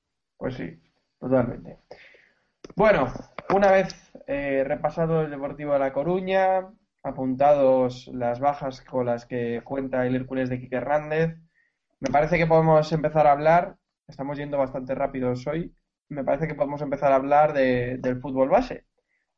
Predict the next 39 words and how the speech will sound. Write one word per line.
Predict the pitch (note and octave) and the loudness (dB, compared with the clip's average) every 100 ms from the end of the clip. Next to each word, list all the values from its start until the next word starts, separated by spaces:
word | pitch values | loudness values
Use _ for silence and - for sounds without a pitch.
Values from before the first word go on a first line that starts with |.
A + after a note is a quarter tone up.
| _ | _
que | C#3 C3 C3 | -2 2 2
desde | C3 C3 C3+ | 2 2 2
luego | D3+ E3 F#3 F3+ D#3 D3 | 2 4 6 6 6 4
este | D3 D#3+ | 2 -6
fin | D#3+ D#3 | -6 -6
de | |
semana | D#3 D3+ D#3+ | -4 -2 -2
ha | |
sido | E3+ D#3+ | -4 -4
bastante | D3 - C#3 B2+ | -4 -2 -6 -4
negro | C3+ C3+ C3+ | -6 -2 -2
para | C3+ C3+ | 0 -2
el | |
Hércules, | F#3+ - C3 B2+ | -6 -8 -10 -10
tanto | C3 B2+ C3 C3 B2+ B2 | -10 -8 -4 0 0 -2
para | - B2+ B2+ | 0 0 0
el | C3 | -2
primer | C3+ C#3 | -4 -4
equipo | C#3 F3+ F#3+ G3 F#3+ F#3 | -2 -2 -2 2 2 0
como | D#3+ C#3 C#3 | -2 -2 2
para | C3+ B2+ | 2 2
el | B2+ | -2
Jove | C#3 C#3 | -4 -6
Español, | C#3 D3+ D#3+ D#3+ D#3 D#3+ _ _ _ _ _ _ | 0 0 2 0 -2 -8 _ _ _ _ _ _
como | F3 F3 F#3+ F3+ | -2 2 2 4
para | D#3+ D#3 | 4 4
el | |
Hércules | C#3+ C3 C#3+ C3+ C3 - | 0 -4 -2 -2 -4 -4
B. | E3+ D#3+ - _ _ | -2 -2 -6 _ _
Tres | D#3+ D#3+ | -2 0
derrotas | D#3+ D3 E3 F3 E3+ | 2 2 2 2 2
de | |
los | C3+ B2+ | -2 -4
tres | C#3 C#3 C#3 | -4 -4 -6
primeros | - C3 C3 C3 B2+ - | -10 -6 -4 -4 -6 -12
equipos, | - C3+ C3 C3 B2+ | -14 -12 -4 -4 -4
por | C3 B2+ | -8 -8
decir | B2+ C3 | -8 -6
algo, | B2+ B2+ B2+ B2+ | -4 -2 -2 -4